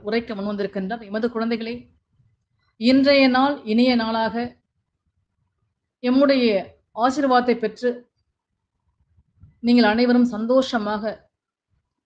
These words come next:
உயரிய பண்புகளோடு வாழக்கூடிய நன்னாளாக அமைய வேண்டுகிறேன். ஆசீர்வாதம் செய்கின்றேன். நீங்கள் அவ்வாறாக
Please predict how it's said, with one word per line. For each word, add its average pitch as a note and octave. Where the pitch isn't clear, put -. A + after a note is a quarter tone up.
உயரிய C#4
பண்புகளோடு B3
வாழக்கூடிய A3+
நன்னாளாக G#3+
அமைய G#3+
வேண்டுகிறேன். G#3+
ஆசீர்வாதம் A#3
செய்கின்றேன். G#3+
நீங்கள் D4+
அவ்வாறாக D4+